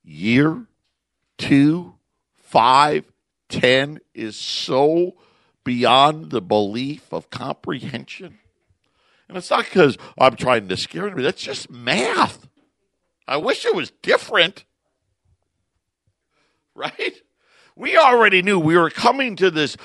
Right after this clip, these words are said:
this problem where the, the next leg up, by the way, for baby boomer retirement starts in twenty twenty-two. Right? We're doing, like, ten thousand a day now. It actually kicks up even higher.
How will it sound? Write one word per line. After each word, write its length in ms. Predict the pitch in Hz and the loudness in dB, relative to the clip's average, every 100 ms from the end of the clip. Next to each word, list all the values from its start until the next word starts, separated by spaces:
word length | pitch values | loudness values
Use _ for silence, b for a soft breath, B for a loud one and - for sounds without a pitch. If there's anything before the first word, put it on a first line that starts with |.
| B - | B 0
this 240 | 147 - | 0 0
problem 680 | - - 143 147 131 98 - _ _ _ _ _ _ _ _ _ _ _ _ _ _ _ _ _ | -6 2 4 6 2 -4 -14 _ _ _ _ _ _ _ _ _ _ _ _ _ _ _ _ _
where 280 | 139 143 139 | -4 -2 -2
the, 420 | 139 139 131 127 | 0 2 2 2
the 220 | 117 139 | 2 2
next 500 | 139 139 175 214 - | 2 2 2 2 -4
leg 460 | 143 151 160 165 131 | -2 2 4 2 0
up, 280 | 139 143 - | 0 0 2
by 160 | 123 | 2
the 80 | 117 | 4
way, 160 | 117 117 | 4 4
for 160 | - | 2
baby 320 | 95 110 123 127 | 0 0 0 -2
boomer 320 | 127 120 107 | -4 -4 -6
retirement 540 | 92 - 139 131 85 | -8 -4 -4 -2 -8
starts 360 | - 127 151 - | 0 0 0 -4
in 100 | 80 | -10
twenty 300 | - 82 73 | -6 -6 -6
twenty-two. 560 | - 78 65 - 69 - _ _ _ _ _ _ _ _ _ _ _ - | -8 -8 -8 -14 -16 -18 _ _ _ _ _ _ _ _ _ _ _ -16
Right? 120 | 95 | -12
We're 120 | 117 | -10
doing, 180 | 131 120 | -6 -4
like, 180 | 107 101 | -4 -4
ten 180 | 120 113 | -6 0
thousand 400 | 113 113 107 98 | 2 2 2 0
a 40 | |
day 180 | 101 110 | 0 2
now. 240 | 120 113 | 4 4
It 60 | 92 | 2
actually 320 | 104 - 101 | -2 -2 -6
kicks 360 | - 110 - 113 | -6 -12 -6 0
up 240 | 131 - | 0 -2
even 280 | 90 95 90 | -14 -14 -16
higher. 460 | 87 127 123 71 | -6 -2 -2 -6